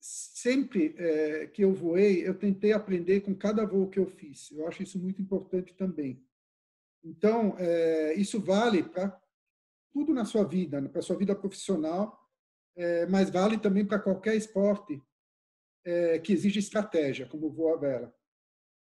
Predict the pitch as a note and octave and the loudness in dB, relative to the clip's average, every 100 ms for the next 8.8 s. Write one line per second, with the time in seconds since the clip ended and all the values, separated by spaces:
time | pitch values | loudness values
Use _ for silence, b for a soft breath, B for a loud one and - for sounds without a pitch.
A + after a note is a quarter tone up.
0 | _ E3 D#3+ D#3+ D3+ D3 - C#3+ D3 C#4+ | _ 2 4 4 2 -2 -8 -14 -12 -8
1 | C#3 C4+ - F#3 G#3+ A3+ G#3 G3+ G3+ - | -8 -10 -12 -6 -4 -2 0 0 0 -4
2 | G3+ C3+ - _ _ _ _ _ F#3 G3 | -8 -8 -14 _ _ _ _ _ 0 0
3 | - F#3+ A3 A3+ G3+ G3 F#3 E3+ D#3+ D3+ | 2 4 4 4 2 2 2 2 0 0
4 | D3+ C3+ - G#3+ G#3 - - _ _ _ | -2 -2 0 0 0 -4 -14 _ _ _
5 | _ _ F3+ G#3+ A#3+ A3+ E3+ A3 A3+ G#3+ | _ _ 0 2 4 2 4 4 2 0
6 | A3+ A3+ G3+ F3+ - - G#3 C#4+ D#3+ C#3 | 2 2 0 -8 -10 -6 -2 -2 0 2
7 | G3+ A#3+ F#3+ G3 A3 E3+ C3 - _ - | 4 4 4 6 6 4 0 -6 _ -12
8 | D3+ D3 C#3 C#3 B2+ B2 B2 | -6 -4 0 0 -2 -6 -8